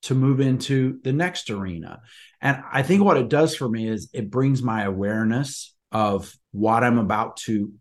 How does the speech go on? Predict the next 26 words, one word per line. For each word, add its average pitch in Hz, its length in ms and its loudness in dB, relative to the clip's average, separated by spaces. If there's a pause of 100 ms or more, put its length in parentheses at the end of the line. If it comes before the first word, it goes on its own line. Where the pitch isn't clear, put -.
partake 120 420 -6
of, 165 240 2 (460)
uh, - 100 -4
my 113 220 2
awareness 110 500 0
of 90 80 -10
the 95 80 -12
person, 165 800 2 (280)
my 107 440 -4
awareness 113 640 -2
of 98 480 -6 (260)
their 117 180 -2
connectedness 127 1160 -2
to, 104 560 -2 (580)
to 117 300 -2
all 127 560 4
that 120 260 -2
their, 120 540 2
their 120 180 4
arenas 123 420 2
of 107 120 -4
life, 123 340 0
my 104 240 0
connectedness 127 920 -2
to - 120 -8
them 135 520 0